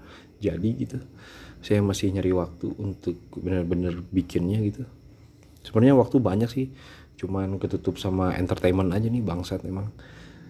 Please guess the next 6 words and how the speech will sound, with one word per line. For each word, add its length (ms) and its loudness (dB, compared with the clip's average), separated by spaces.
Aduh, 240 -6
kayaknya 640 -2
apa 160 -4
lagi 240 -2
ya? 60 -14
Kayaknya, 560 -2